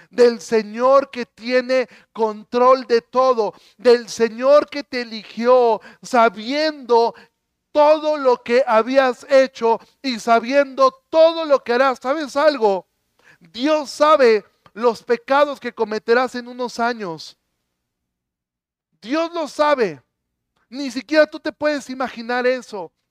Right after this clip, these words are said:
Dios lo sabe. ¿Y sabes qué hizo? Dios decidió salvarte.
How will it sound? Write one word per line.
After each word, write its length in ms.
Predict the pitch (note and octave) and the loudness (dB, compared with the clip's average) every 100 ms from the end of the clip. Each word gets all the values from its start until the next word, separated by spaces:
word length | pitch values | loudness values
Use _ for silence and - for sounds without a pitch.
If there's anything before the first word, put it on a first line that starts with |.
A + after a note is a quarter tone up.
| _ _ | _ _
Dios 520 | F#3+ C4 D#4 D4+ C#4+ | -16 -2 2 2 0
lo 200 | D4 C4 | -4 -4
sabe. 380 | - C#4+ C4+ A3+ | -2 0 2 0
¿Y 140 | F#3+ | -2
sabes 360 | F3+ C#4+ C#4+ - | -2 -2 -2 -8
qué 160 | C#4+ | -8
hizo? 420 | D4 C4+ A#3 G#3 - _ _ | -8 -8 -6 -6 -6 _ _
Dios 640 | F#3 - C4 B3+ C4 B3+ _ _ - | _ -8 0 2 0 -4 _ _ -12
decidió 840 | A#3+ G3 G3+ G3 G#3 A#3 A#3 A3 _ | -10 -10 -14 -14 0 2 2 0 _
salvarte. 920 | - A#3+ G#3+ G#3 A#3+ B3 - F#3 C#3 | -4 0 2 4 2 2 -4 -6 -8